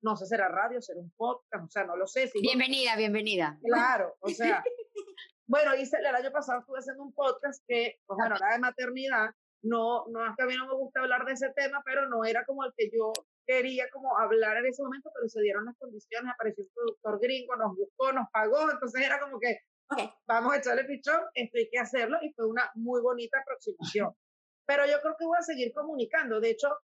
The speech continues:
Speaker 1: Thaís mencionaba el tema de, lo, de, la, de mis pócimas mágicas, de los aceites esenciales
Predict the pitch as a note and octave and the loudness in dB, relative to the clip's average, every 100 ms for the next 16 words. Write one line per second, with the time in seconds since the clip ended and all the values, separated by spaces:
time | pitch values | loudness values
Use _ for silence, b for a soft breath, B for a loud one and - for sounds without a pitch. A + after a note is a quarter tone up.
0 | _ A#3+ A3+ B3 C4+ D4 C#4 A#3+ A3+ B3+ | _ 0 2 2 -2 -4 -4 0 2 2
1 | B3 C#4 D4 C#4+ C4 A3 F#3+ - G#3 G3 | 0 -2 -2 -2 0 0 -2 -4 -2 0
2 | G3 G3+ G3+ A3 A3 A3+ C#4 C4 B3 A#3+ | 0 -4 -8 -8 -6 -6 -2 0 2 0
3 | B3+ A#3+ C4+ A3 G#3+ G3+ G#3+ G3+ C4 C4+ | 0 -4 -2 0 0 -2 -2 0 0 0
4 | B3+ A#3 C#4 C4 A3 B3 | -2 -6 0 2 2 0